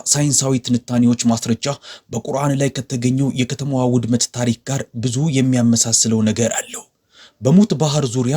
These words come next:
የስነ ቁፋሮ ባለሙያዎች ያገኙት ግኝት ከሶዶም ከተማ ውድመት ጋር የተገናኙ ቅሪቶች መሆናቸውንም የሚገልጽ ነው። ሳይንቲስቶች ስለ እነዚህ ክስተቶች ብዙ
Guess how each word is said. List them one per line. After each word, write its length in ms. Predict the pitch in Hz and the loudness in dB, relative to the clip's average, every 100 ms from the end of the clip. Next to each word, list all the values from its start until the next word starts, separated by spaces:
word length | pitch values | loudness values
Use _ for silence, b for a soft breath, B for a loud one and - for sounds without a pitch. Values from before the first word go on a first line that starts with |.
| 160 - | -2 -2
የስነ 320 | 123 147 147 | -2 0 -2
ቁፋሮ 360 | - - 127 135 | -4 -6 -4 0
ባለሙያዎች 580 | 120 123 120 117 120 - | 2 2 4 4 2 0
ያገኙት 420 | 120 117 113 120 110 | -2 2 2 2 -2
ግኝት 360 | 110 117 151 - B B | 0 0 0 -8 B B
ከሶዶም 400 | B 104 107 135 147 | B -4 0 0 -2
ከተማ 340 | 131 135 131 | -6 -4 -2
ውድመት 420 | 123 123 117 120 - | 0 0 2 0 0
ጋር 160 | 123 117 | -2 0
የተገናኙ 580 | 117 127 120 117 113 131 170 - - | -2 -2 0 2 2 2 -2 -4 -8
ቅሪቶች 460 | - 131 120 127 123 | -6 -6 -4 -4 0
መሆናቸውንም 680 | 117 113 110 - 107 151 | 2 2 0 -2 -2 2
የሚገልጽ 420 | 139 - - - - | 0 -2 -8 -6 -6
ነው። 120 | - _ _ B B B | -10 _ _ B B B
ሳይንቲስቶች 640 | - 156 190 190 - 170 | 0 2 2 0 -2 -4
ስለ 140 | - 127 | -4 -4
እነዚህ 400 | 147 139 127 131 | -2 -2 -2 -2
ክስተቶች 480 | 135 123 120 139 139 127 | -4 -6 -6 -6 -8 -4
ብዙ 200 | 127 | -2